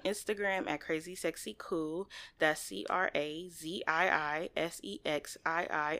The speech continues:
underscore K O O. You can find me on Facebook at D D Panky, and you can also find my business page on Facebook and Instagram. Facebook is Sweet D's Treats. Instagram is Sweet D's underscore Treats,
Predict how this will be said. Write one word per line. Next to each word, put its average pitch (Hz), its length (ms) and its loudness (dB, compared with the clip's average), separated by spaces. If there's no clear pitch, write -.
underscore 165 600 0
K 170 280 -2
O 208 220 2
O. 147 260 0
You 185 120 -2
can 175 140 2
find 143 300 4
me 143 120 -4
on 135 140 -6
Facebook 208 560 0
at 151 240 0
D 151 140 -4
D 156 180 -8
Panky, 240 580 -6
and 190 180 2
you 208 80 -6
can 202 220 -2
also 190 400 6
find 151 460 0
my 143 140 2
business 220 560 4
page 160 420 -2
on 147 300 -4
Facebook 143 540 -6
and 147 260 -2
Instagram. 151 540 -4
Facebook 151 380 -6
is - 140 -6
Sweet 160 220 -6
D's 165 260 -6
Treats. - 360 -8
Instagram 175 600 0
is 165 100 0
Sweet - 280 -4
D's 180 340 -6
underscore 165 600 2
Treats, - 500 -8